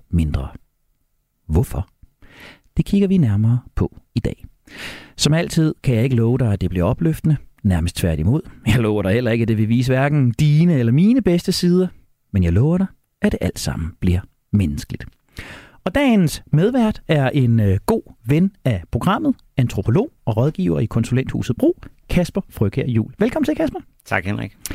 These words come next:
Speaker 1: Og Kasper, øh, nu fortalte jeg jo om, øh, tilskuereffekten og overfaldet på Kitty Genovese og min brandalarm, øh, forleden dag.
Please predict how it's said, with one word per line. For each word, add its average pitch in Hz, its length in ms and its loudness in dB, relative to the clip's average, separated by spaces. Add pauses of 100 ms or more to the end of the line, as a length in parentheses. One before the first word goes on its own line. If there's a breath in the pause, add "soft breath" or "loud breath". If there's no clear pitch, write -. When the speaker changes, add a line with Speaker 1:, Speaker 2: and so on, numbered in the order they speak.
(560 loud breath)
Speaker 1:
Og 180 80 2
Kasper, 196 380 0
øh, 170 440 2 (200)
nu 226 120 2
fortalte 247 340 -2
jeg 233 40 2
jo 190 140 2
om, 147 260 2
øh, 135 420 0
tilskuereffekten 123 1160 0
og 107 200 0
overfaldet 156 560 0
på - 80 -2
Kitty 131 340 -2
Genovese 135 680 0
og 117 340 0
min 147 240 0
brandalarm, 113 760 0
øh, 110 400 -2
forleden 117 360 -2
dag. 104 240 -2